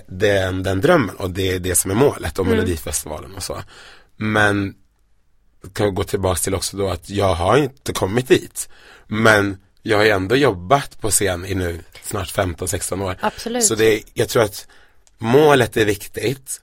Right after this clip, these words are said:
Speaker 1: för då håller du kvar liksom glöden.
Speaker 2: Mm.
Speaker 1: Men på vägen dit, det låter så klyschigt, men det är så sant. Så här kommer det upp, det är som du säger, jag har inte vetat om audition, alltså musikal har jag velat göra i kanske sju år,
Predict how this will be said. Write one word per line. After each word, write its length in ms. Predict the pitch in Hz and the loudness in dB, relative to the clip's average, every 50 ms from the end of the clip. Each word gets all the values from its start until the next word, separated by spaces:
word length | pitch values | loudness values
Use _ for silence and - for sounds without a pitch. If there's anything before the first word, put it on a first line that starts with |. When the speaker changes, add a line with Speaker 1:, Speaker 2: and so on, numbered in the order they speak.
| _ _ _ | _ _ _
Speaker 1:
för 160 | - - 107 | -6 -2 -2
då 100 | 110 107 | 0 0
håller 180 | 107 117 113 107 | 0 0 0 0
du 80 | 107 | -2
kvar 360 | 104 - - - 101 98 95 | -2 -2 -2 0 2 2 2
liksom 540 | 90 92 92 - - - 98 92 90 87 85 - _ _ _ _ - | 0 -2 -6 -8 -6 -6 -4 -4 -4 -6 -8 -12 _ _ _ _ -8
glöden. 680 | 98 98 120 135 156 143 98 - - - - - - - - | 0 2 4 6 6 4 4 2 -2 -12 -12 -12 -10 -6 -4
Speaker 2:
Mm. 280 | 233 226 233 247 247 - _ _ _ - _ - - _ _ _ | -4 -2 -2 -4 -6 -10 _ _ _ -20 _ -20 -20 _ _ _
Speaker 1:
Men 560 | - 101 107 107 107 104 104 104 104 104 98 98 - _ _ _ _ _ _ _ _ _ | -8 -4 0 2 2 4 2 2 0 -2 -6 -10 -16 _ _ _ _ _ _ _ _ _
på 140 | - - 110 | -2 0 0
vägen 680 | 101 95 107 143 165 170 147 120 104 95 98 95 92 | 0 4 4 6 6 8 8 6 6 4 0 -4 -6
dit, 440 | 87 90 87 101 - - - - - - | -6 -6 -6 -6 -6 -8 -12 -16 -14 -12
det 100 | - 107 | -4 0
låter 180 | 120 123 117 - | 2 2 2 0
så 120 | - 127 | -2 -6
klyschigt, 520 | - - - 147 143 127 - - 120 107 95 | -2 0 2 4 4 4 4 4 2 0 -2
men 120 | 92 104 101 | -2 0 2
det 80 | 104 | 2
är 40 | 110 | 2
så 180 | - - 101 - | 2 2 2 4
sant. 600 | - 143 151 156 120 87 80 - - - - - - _ - - - - | 4 4 4 2 0 -4 -12 -18 -20 -20 -20 -20 -20 _ -20 -20 -14 -8
Så 140 | - - 131 | -2 2 2
här 120 | 120 127 | 2 2
kommer 320 | 120 - - 127 120 117 110 | 2 2 0 2 4 6 6
det 80 | 110 | 6
upp, 160 | 101 92 - - | 4 4 2 0
det 60 | 127 | 0
är 20 | |
som 160 | - - 123 120 | 0 2 0 0
du 80 | 107 | 0
säger, 200 | 95 104 95 90 - - - - - - - | 0 -2 -2 -4 -6 -12 -20 -20 -20 -20 -16
jag 240 | - 107 107 107 104 | -6 -2 0 2 2
har 140 | 95 98 143 | 4 4 4
inte 120 | 156 - 127 | 2 4 4
vetat 220 | 120 110 101 - | 2 4 4 2
om 120 | 113 104 - | 0 0 0
audition, 380 | 107 95 110 135 127 - - - | 0 2 2 2 0 0 -2 -2
alltså 160 | 120 - 127 | -2 0 0
musikal 460 | 123 117 - 120 - - - 117 123 | 0 0 0 -2 0 4 4 4 6
har 80 | 143 139 | 4 4
jag 60 | 131 | 4
velat 220 | 120 110 101 90 - | 4 2 2 0 0
göra 240 | 104 98 90 90 | 0 0 0 0
i 20 | 90 | -2
kanske 340 | - - 92 82 - 98 92 | -4 -4 -4 -4 -4 -6 -6
sju 220 | - - 107 92 | -6 -6 -4 0
år, 280 | 95 107 110 95 - | 2 2 2 2 0